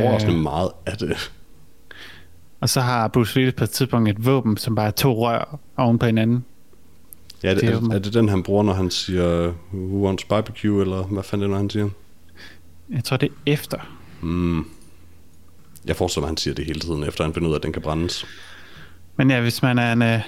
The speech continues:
Speaker 2: hvis man er et monster, så, så er man bare lidt sort rundt om munden.
Speaker 1: Mhm, mhm.
Speaker 2: Og så, så er man åbenbart ond.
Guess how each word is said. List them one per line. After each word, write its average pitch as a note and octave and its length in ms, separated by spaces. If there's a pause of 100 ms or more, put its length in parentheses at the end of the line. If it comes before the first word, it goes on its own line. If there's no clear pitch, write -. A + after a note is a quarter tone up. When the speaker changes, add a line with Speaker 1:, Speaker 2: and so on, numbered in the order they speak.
(160)
Speaker 2:
hvis - 260
man B2+ 100
er B2 40
et A#2+ 60
monster, D3 380
så, C3 340 (300)
så - 160
er B2+ 40
man B2 160
bare B2 120
lidt A#2+ 200
sort E3+ 360
rundt C#3 120
om B2 80
munden. A#2+ 340 (540)
Speaker 1:
Mhm, B2+ 240 (120)
mhm. C3+ 180 (340)
Speaker 2:
Og A#2+ 100
så, A#2+ 440
så - 140
er A#2 40
man A#2 120
åbenbart A#2 300
ond. A#2+ 160